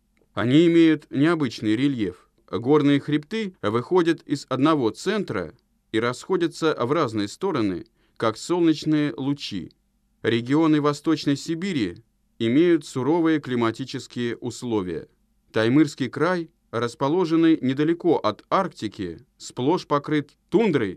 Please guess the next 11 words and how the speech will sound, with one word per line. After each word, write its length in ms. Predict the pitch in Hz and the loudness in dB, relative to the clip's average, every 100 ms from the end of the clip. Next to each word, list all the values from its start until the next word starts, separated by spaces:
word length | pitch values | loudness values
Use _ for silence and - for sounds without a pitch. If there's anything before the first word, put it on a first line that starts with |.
| - | -6
тайгой 580 | 127 113 113 156 190 160 _ | -2 0 2 2 2 0 _
и 80 | 120 | -4
полярными 760 | 117 113 165 160 165 160 156 - | 0 0 0 0 2 2 2 0
пустынями. 800 | 160 151 - 151 113 95 87 78 _ _ _ _ - | 0 -2 0 -2 0 0 -2 -8 _ _ _ _ -4
В 120 | 113 | 0
южной 380 | 139 165 156 156 | 2 4 2 2
части 420 | 160 151 151 147 | 2 0 0 0
Таймырского 580 | 143 143 156 143 131 123 | 2 2 2 0 -6 -4
края 540 | 165 190 127 85 - _ _ | -2 0 -2 -4 -12 _ _
находится 680 | 120 120 - 170 165 - 151 | -2 -2 0 0 0 -2 -4
плато 560 | 123 117 127 151 151 | 0 -2 2 2 2